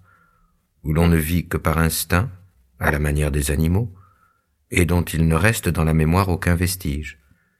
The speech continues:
Il y a un second temps, où la raison se développe, où elle est formée, et où elle pourrait agir, si elle n'était pas obscurcie et comme éteinte par les vices de la complexion,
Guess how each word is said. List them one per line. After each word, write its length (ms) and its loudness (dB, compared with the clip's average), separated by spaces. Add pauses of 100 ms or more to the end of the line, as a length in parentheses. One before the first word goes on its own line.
(520)
Il 160 -2
y 80 4
a 120 0
un 80 -2
second 480 0
temps, 280 -4 (840)
où 80 -2
la 120 2
raison 400 0
se 140 -6
développe, 640 -4 (600)
où 140 0
elle 80 0
est 60 -2
formée, 560 -2 (760)
et 160 2
où 140 2
elle 180 0
pourrait 320 0
agir, 460 -4 (840)
si 180 -2
elle 120 4
n'était 220 0
pas 260 0
obscurcie 800 -4 (520)
et 80 -4
comme 180 4
éteinte 640 0
par 160 -2
les 120 2
vices 300 -2
de 80 -4
la 120 0
complexion, 680 -4